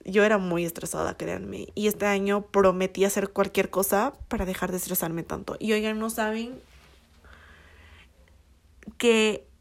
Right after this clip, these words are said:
que lo logré. O sea, es impactante, pero lo logré. Este año no me he estresado tanto como anteriores años. ¿Y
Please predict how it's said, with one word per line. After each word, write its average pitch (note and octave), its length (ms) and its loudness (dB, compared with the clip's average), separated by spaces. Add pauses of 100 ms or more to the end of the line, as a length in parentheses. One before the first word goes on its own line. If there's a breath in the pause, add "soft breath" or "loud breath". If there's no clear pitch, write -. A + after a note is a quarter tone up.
(760)
que A#3+ 120 4
lo A#3+ 80 8
logré. A3 500 2 (220)
O - 80 -6
sea, A3 280 -2 (1000)
es B3 180 2
impactante, A#3+ 600 -2
pero A#3 160 0
lo G#3 120 0
logré. F#3 480 -2 (180)
Este A3+ 180 -4
año A#3 140 -4
no A#3 80 -4
me A3+ 60 -4
he - 20 -6
estresado G3+ 400 -4
tanto G3+ 320 -4
como F#3+ 260 -4
anteriores F#3 480 0
años. F#3+ 400 -2 (1300 loud breath)
¿Y B3+ 600 4